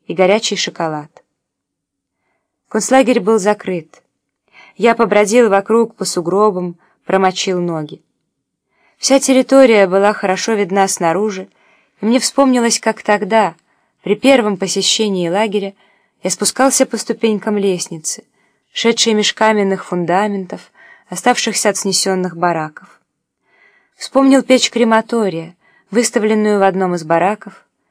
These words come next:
и то, что другой барак был поделён на множество отсеков. Вспомнил мои тогдашние тщетные попытки представить себе лагерь, заполненным заключёнными и охраной, представить себе, как страдали здесь люди.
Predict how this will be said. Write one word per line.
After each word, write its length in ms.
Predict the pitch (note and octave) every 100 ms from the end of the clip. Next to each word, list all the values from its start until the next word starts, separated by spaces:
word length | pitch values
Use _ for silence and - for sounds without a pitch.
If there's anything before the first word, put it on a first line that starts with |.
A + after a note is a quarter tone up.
| _ _ -
и 60 |
то, 100 | A#3
что 180 | - F#3
другой 420 | G3 F3+ F#3 A#3
барак 440 | G3 G#3 G3 F#3+ - _ _
был 140 | G#3+ A#3+
поделён 460 | A#3 G3 G#3 G#3
на 100 | G3+
множество 520 | F#3+ F#3+ F3 - F3
отсеков. 680 | F3 - - D#3+ D3+ - - _ _ _ _ _ _ _ _ _
Вспомнил 520 | - - C#4 B3+ B3+
мои 260 | A#3 A3 A3+
тогдашние 880 | G3+ F#3+ G3+ A3 - G#3+ G3 F#3+ G3 _ _ _
тщетные 520 | - - C4+ A#3+ A#3+
попытки 760 | A#3 A3 - G#3 F#3+ - - F3 _ _ -
представить 560 | F#3 - G#3+ G#3 F#3+
себе 280 | - F3 F3+
лагерь, 400 | F#3+ G3+ G3 F#3+ _ _ -
заполненным 640 | F3 G3+ - A#3 A3+ G#3
заключёнными 840 | F#3+ G#3 G3 - - G#3 F#3+ F3 E3+
и 40 |
охраной, 640 | D#3+ D#3 F#3 F#3+ G#3 F#3+ F#3 _ _ _ _ _ _
представить 560 | - G3 - B3 A#3+ A#3
себе, 240 | - G3
как 180 | G#3+ F#3
страдали 560 | - F#3+ F3+ F#3 F3 E3+
здесь 320 | D#3 E3 -
люди. 380 | D#3+ D3+ -